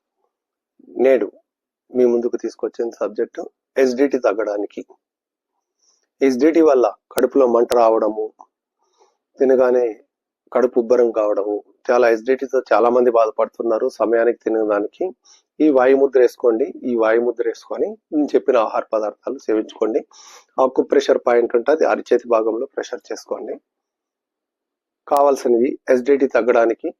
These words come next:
కలబంద గుజ్జు ట్వంటీ గ్రామ్స్ నుంచి థర్టీ గ్రామ్స్, కలబంద ఉంటే ముక్క తీసుకోండి,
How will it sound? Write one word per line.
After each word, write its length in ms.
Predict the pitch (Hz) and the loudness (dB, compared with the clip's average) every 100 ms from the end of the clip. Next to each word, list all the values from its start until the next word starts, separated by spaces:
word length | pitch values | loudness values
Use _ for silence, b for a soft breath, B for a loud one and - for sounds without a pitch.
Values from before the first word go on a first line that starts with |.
| _ _ _ _ _ _ _ - | _ _ _ _ _ _ _ -4
కలబంద 340 | 143 147 160 151 131 | 0 2 2 2 2
గుజ్జు 240 | 123 160 - _ _ _ _ _ - | 0 -2 -6 _ _ _ _ _ -2
ట్వంటీ 220 | 135 135 135 | 2 4 4
గ్రామ్స్ 280 | 127 127 - | 2 0 0
నుంచి 200 | 131 127 127 | 0 0 0
థర్టీ 220 | 123 113 123 | -2 0 2
గ్రామ్స్, 260 | 120 151 - _ _ - | 2 0 -8 _ _ -2
కలబంద 340 | 123 127 131 127 120 | 0 2 2 2 0
ఉంటే 160 | 120 120 | -2 -6
ముక్క 200 | - 127 | -2 0
తీసుకోండి, 340 | 123 - 151 | 0 0 -6